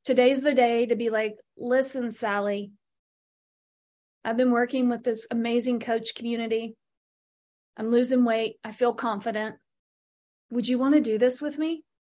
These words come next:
Just ask. We love it because we love referrals. I mean, we're business people. We're not stupid. But I really want to encourage you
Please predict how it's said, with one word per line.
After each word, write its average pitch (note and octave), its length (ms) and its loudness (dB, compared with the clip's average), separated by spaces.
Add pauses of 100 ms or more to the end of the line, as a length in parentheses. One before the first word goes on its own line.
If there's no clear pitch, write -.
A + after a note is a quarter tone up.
(920)
Just C4 240 -6
ask. G#3 460 -4 (340)
We F4+ 220 8
love C#4 260 6
it E4 240 4
because D4 300 -2
we C#4 100 2
love C4 220 4
referrals. A#3+ 840 -2 (140)
I C4 40 -4
mean, C4+ 160 2
we're C#4 100 2
business C4+ 380 -2
people. A3+ 320 -4
We're A#3+ 120 -2
not A#3+ 160 -4
stupid. G#3 540 -4 (600)
But - 600 -4 (420)
I B3+ 60 -6
really C#4 320 2
want C4 260 0
to B3+ 120 -2
encourage G#3+ 520 -4
you C4 440 -4